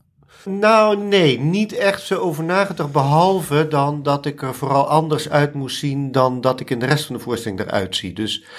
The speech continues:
dus ik heb me wel aangekleed. Ik heb wel, die bril is daar niet voor niks. Het, die, het is, het is, het is een, een, eh,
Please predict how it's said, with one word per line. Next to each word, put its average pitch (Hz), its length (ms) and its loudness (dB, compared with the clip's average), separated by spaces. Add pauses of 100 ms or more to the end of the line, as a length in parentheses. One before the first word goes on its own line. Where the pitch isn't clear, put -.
(140)
dus 104 180 -8
ik - 100 -6
heb 131 140 0
me 123 120 0
wel 131 340 4
aangekleed. 123 640 -2
Ik - 120 -8
heb 113 120 -4
wel, 131 160 -4
die 117 140 -6
bril 131 340 4
is 127 140 -2
daar 117 160 0
niet 120 160 -8
voor 123 120 -4
niks. - 460 -2 (340)
Het, 104 180 -10
die, 107 240 -10
het - 300 -14
is, - 220 -4
het - 120 -20
is, 110 260 0
het - 100 -6
is 123 180 2
een, 110 300 0
een, 107 300 -2
eh, 104 260 0